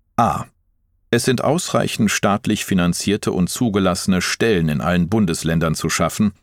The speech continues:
bei denen ein Sterbewilliger seinen Sterbewillen schriftlich erklären kann. Diese Stellen sind mit geeigneten Personen, zum Beispiel Sozialarbeitern oder Psychologen, zu besetzen. B.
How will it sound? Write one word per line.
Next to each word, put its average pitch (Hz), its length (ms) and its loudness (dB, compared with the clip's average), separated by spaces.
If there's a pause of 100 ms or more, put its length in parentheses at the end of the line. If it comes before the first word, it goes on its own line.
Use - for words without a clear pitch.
(100)
bei 101 120 2
denen 139 320 0
ein 92 240 2
Sterbewilliger 104 880 2
seinen 90 320 0
Sterbewillen 95 720 0
schriftlich - 580 -4
erklären 76 460 -2
kann. - 280 -4 (760)
Diese 135 220 2
Stellen 120 360 2
sind 107 300 0
mit 104 200 0
geeigneten 104 600 0
Personen, 98 560 0 (300)
zum - 160 -2
Beispiel 78 440 0
Sozialarbeitern 92 1000 0
oder 82 300 0
Psychologen, 90 640 -2
zu 73 160 -4
besetzen. 69 560 -6 (1040)
B. 104 260 2